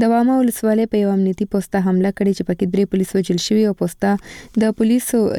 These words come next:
لاسو ته ورغلې ده. هغه وایي په برید کې یو وسلوال طالب نیول شوی او څو نورو ته یې مرګ ژوبله اوښتې. د طالبانو ویاند سبیح الله مجاهد بیا مشال ریډیو ته په رالیږلي یو پیغام کې ویلي چې اووه پولیس یې وژلي او پوسته یې نیولې ده. د کابل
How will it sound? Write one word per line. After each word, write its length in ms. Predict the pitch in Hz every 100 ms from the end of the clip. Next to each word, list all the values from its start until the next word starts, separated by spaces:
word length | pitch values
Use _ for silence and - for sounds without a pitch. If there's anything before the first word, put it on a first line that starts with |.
| 185
لاسو 240 | 185 - 175
ته 160 | 190 196
ورغلې 400 | 196 185 180 180
ده. 80 |
هغه 160 | 180 196
وایي 180 | 202 208
په 140 | 202 180
برید 160 | 208 -
کې 240 | 214 202
یو 80 | 185
وسلوال 460 | 180 190 190 196 196
طالب 260 | 196 190
نیول 200 | 190 185 -
شوی 200 | 220 220
او 20 | -
څو 100 | 202 196
نورو 220 | 208 208 196
ته 100 | 196
یې 400 | 190 - - 180 190
مرګ 240 | 202 180
ژوبله 320 | 185 175 185
اوښتې. 580 | 180 - 208 190 - - - - 196
د 100 | 190 185
طالبانو 420 | 185 185 190 190 180
ویاند 280 | 185 196 -
سبیح 200 | 185 185
الله 180 | 180 180
مجاهد 400 | 180 180 185 190
بیا 80 | 202 185
مشال 300 | - 190 190
ریډیو 260 | 185 185 202
ته 120 | 208 185
په 160 | 180 180
رالیږلي 340 | 180 175 202 202
یو 80 | 190
پیغام 320 | 180 190 202
کې 160 | 202 185
ویلي 220 | 196 214
چې 100 | - 202
اووه 160 | 196 196
پولیس 280 | 196 208 220
یې 80 | 185
وژلي 320 | 180 220 233 - - - -
او 100 | 196 -
پوسته 300 | 190 - 190
یې 140 | 185 196
نیولې 300 | 214 185 170
ده. 40 | 175 - - - - - - - - - - 233
د 100 | 247
کابل 200 | 262 311